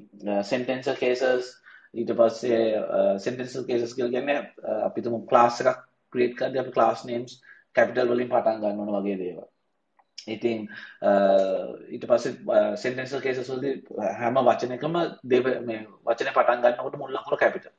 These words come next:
ඒ වගේ ඊට පස්සේ කැමල් නොටේෂන්ස්, කැමල්, අ, කේස් කියලා කියන්නේ පළවෙනි අකුර සිම්පල්, දෙවෙනි වච-, මේ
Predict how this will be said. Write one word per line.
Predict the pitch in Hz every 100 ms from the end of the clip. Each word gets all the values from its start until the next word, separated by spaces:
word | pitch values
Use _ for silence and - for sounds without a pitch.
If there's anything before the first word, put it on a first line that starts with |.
| _ _ _ _ _ -
ඒ | 120
වගේ | 113 104
ඊට | 104
පස්සේ | 120 110 123 -
කැමල් | - 127 139
නොටේෂන්ස්, | 139 131 131 131 139 -
කැමල්, | - 120 123 131 123 - -
අ, | 123 123
කේස් | 120 127 120
කියලා | 135 123
කියන්නේ | 127 131 127
පළවෙනි | 120 123
අකුර | 127 135
සිම්පල්, | 135 135 120 147 180 190 - - 123
දෙවෙනි | 135 135
වච-, | 131 127 135 - 123 120
මේ | 123 120